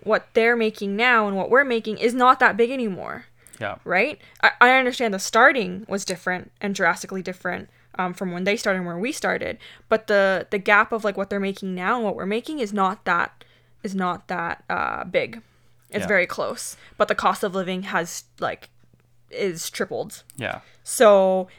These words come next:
Speaker 1: that's where it's hard for people to understand why,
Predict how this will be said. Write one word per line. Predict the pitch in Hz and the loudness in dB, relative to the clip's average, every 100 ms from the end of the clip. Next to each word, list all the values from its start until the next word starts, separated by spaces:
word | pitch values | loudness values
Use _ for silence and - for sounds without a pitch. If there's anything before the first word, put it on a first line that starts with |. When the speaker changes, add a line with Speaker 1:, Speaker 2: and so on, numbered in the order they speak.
| _ - | _ 4
Speaker 1:
that's | 220 233 - 233 | 6 6 2 -8
where | 208 185 180 180 | -4 -2 -2 -4
it's | 196 - | -4 0
hard | 185 185 | 0 0
for | 190 | -6
people | 208 196 185 | -10 -10 -8
to | - | -4
understand | 190 175 180 - 175 175 180 180 | -4 -4 -8 -10 -10 -8 -10 -12
why, | - 175 170 151 160 208 | -8 -4 -4 -6 -8 -8